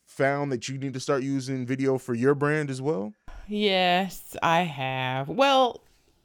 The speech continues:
Speaker 2: to evolve my brand,
Speaker 1: Mm-hmm.
Speaker 2: yes. Um,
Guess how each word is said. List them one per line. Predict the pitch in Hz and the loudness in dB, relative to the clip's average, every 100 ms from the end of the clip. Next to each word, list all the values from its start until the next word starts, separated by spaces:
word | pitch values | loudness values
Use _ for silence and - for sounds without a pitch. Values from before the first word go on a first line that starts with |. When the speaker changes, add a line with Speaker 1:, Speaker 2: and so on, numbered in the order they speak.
| _ _ | _ _
Speaker 2:
to | - 285 262 | 0 2 2
evolve | 277 196 202 226 220 165 156 170 185 | 0 4 6 8 6 6 0 -4 -2
my | 165 147 | -2 -2
brand, | 143 143 135 143 151 | -4 -6 -4 -4 -2
Speaker 1:
Mm-hmm. | |
Speaker 2:
yes. | 160 131 135 160 - - _ | 0 0 -2 -4 -10 -18 _
Um, | - 160 156 151 147 | -2 0 0 -2 -4